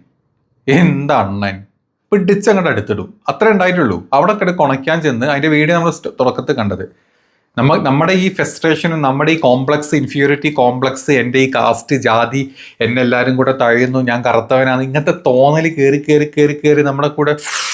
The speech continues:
ഇതങ്ങ് കയറിയിട്ടുണ്ടല്ലോ, ഇവിടെ എന്ത് പറയണം എന്നുള്ള ബോധം ഇല്ലാണ്ടായിപ്പോയി. അതാണ് സംഭവം. സിമ്പിളായിട്ട് പറഞ്ഞാൽ അതാണ് നമ്മുടെ വിനായകൻ്റെ യഥാർത്ഥ പ്രശ്നം. നമ്മുടെ പെണ്ണുങ്ങൾ പീരീഡ്സ് എന്ന് പറഞ്ഞ പോലെ തന്നെ ഇയാൾക്ക് ഇത് ഇയാളുടെ കൂടെ തന്നെ ഉണ്ട്. എല്ലാ സമയത്തും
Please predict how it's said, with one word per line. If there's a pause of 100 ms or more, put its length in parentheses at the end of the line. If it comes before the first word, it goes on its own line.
(380)
ഇതങ്ങ്
കയറിയിട്ടുണ്ടല്ലോ,
ഇവിടെ
എന്ത്
പറയണം
എന്നുള്ള
ബോധം
ഇല്ലാണ്ടായിപ്പോയി. (1080)
അതാണ്
സംഭവം.
സിമ്പിളായിട്ട്
പറഞ്ഞാൽ
അതാണ്
നമ്മുടെ
വിനായകൻ്റെ (280)
യഥാർത്ഥ
പ്രശ്നം. (1080)
നമ്മുടെ
പെണ്ണുങ്ങൾ
പീരീഡ്സ്
എന്ന്
പറഞ്ഞ
പോലെ
തന്നെ
ഇയാൾക്ക്
ഇത്
ഇയാളുടെ
കൂടെ
തന്നെ
ഉണ്ട്.
എല്ലാ
സമയത്തും